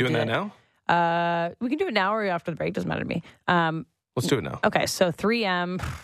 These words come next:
Speaker 1: what attorney? <laughs> It just, it's just a funny name to me.
Speaker 2: Yeah, I mean, you didn't have to give me this opportunity, but the golf season is, uh, quickly winding down. Uh,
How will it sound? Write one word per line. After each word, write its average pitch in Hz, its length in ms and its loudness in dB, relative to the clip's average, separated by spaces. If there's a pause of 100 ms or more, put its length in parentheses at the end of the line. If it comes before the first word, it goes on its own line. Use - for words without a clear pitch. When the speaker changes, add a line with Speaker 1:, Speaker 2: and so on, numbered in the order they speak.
(200)
Speaker 1:
what 170 140 2
attorney? 160 500 0 (100)
<laughs> - 0 - (840)
It 220 80 2
just, - 200 0
it's - 300 -2
just 185 160 0
a - 20 -14
funny 156 220 2
name 143 160 -2
to - 80 -12
me. - 140 -8 (140)
Speaker 2:
Yeah, 147 140 4
I 135 60 0
mean, 135 140 -2
you 131 100 -2
didn't 147 180 0
have 123 220 0
to 135 80 -4
give 120 160 0
me 127 100 -2
this 113 160 0
opportunity, 117 520 2
but 120 100 0
the 113 80 0
golf 117 300 2
season 131 400 0
is, 117 440 0
uh, 92 420 0 (100)
quickly - 360 0
winding 95 440 0
down. 92 340 -2 (260)
Uh, 82 600 2